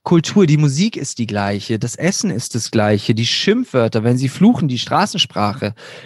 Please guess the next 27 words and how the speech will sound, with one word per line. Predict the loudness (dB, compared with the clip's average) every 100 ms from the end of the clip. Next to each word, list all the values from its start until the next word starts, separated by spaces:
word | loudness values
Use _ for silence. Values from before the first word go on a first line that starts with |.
| _
ist | -2 -2 -6
die |
gleiche. | -4 -2 -2 -4 -8 -10 -14 -20 -16
Die | -6 -4
Gastfreundschaft, | -2 -4 -6 -2 0 2 0 -4 -2 -2
die | 0
Warmherzigkeit, | 2 4 4 2 -2 -10 -6 -4 -2
das | -4 -2
alles | 2 2 2
haben | 2 4
wir | 2
auf | 2
beiden | 2 2 2 0 0
Seiten | 2 0 -2 -6 -6 -16 _ -4
gleich | 0 2 2 0 -4 -6
doll, | 0 2 2
gleich | 2 0 0 0
herzlich | -2 -2 -8 -6
erlebt. | -2 0 0 -4
Und | -2
wir | -4
hatten | -2
immer | -6
das | -6
Gefühl, | -8 -4 -4
„Oh |
Gott, | 0 -2